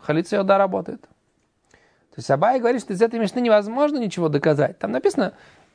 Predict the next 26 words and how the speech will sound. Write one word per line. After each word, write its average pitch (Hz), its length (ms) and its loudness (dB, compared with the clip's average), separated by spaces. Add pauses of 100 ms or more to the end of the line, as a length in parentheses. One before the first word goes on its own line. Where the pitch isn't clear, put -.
(280)
и 202 120 0
бум, 311 460 4
и, 240 360 -4
э, 127 1040 0
свадьба 190 400 4
с 147 60 -2
другим 160 400 0
нет. 127 220 -2 (340)
М-м-м, - 680 -8
про-, - 160 0
где 151 260 0
написано, 202 260 -2
что 156 200 -2
нельзя 156 280 2
делать 156 180 -2
ей 151 120 0
халица 240 340 0
в - 20 2
этом 147 160 -4
состоянии? - 400 -4 (520)
Это, 175 180 -6
говорит, 170 240 0
Абай 160 240 4
нигде 143 200 -4
не 135 60 -2
написано. 131 420 -8